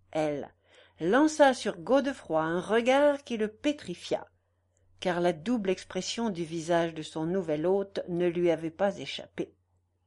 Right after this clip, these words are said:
Monsieur, » dit-elle au jeune poète en lui montrant Godefroy, « est un des nôtres. » «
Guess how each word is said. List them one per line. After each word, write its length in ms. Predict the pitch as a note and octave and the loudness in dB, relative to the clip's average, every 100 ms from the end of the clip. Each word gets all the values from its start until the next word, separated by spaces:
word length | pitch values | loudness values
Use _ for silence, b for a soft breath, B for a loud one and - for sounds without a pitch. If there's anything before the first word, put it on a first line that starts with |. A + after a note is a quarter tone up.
| _ _ _ _ _ _ _ _ _ _ _ - | _ _ _ _ _ _ _ _ _ _ _ 0
Monsieur, » 640 | B3+ F#4+ - A#3+ A3 G4 _ _ _ - | 2 2 0 0 0 0 _ _ _ -18
dit-elle 460 | D#3 E3 - G#3+ E3+ | -14 -10 -2 -2 -2
au 80 | |
jeune 260 | D#3 G3 F3+ | -2 -2 -2
poète 460 | F3 D#3+ F#3+ C4 D#3+ | -2 2 2 2 -4
en 80 | |
lui 100 | D#3 | -6
montrant 460 | D#3+ E3+ F#3+ - B3 | -4 -4 -4 -4 -2
Godefroy, « 680 | G3 E3 D#3 - - B2+ - _ _ _ _ _ - | -2 -4 -6 -6 -6 -6 -6 _ _ _ _ _ -2
est 180 | C#4+ F4+ | 2 6
un 100 | F4 | 6
des 140 | D#4+ | 6
nôtres. » « 580 | D#4 C#4+ - - - | 6 4 2 -6 -16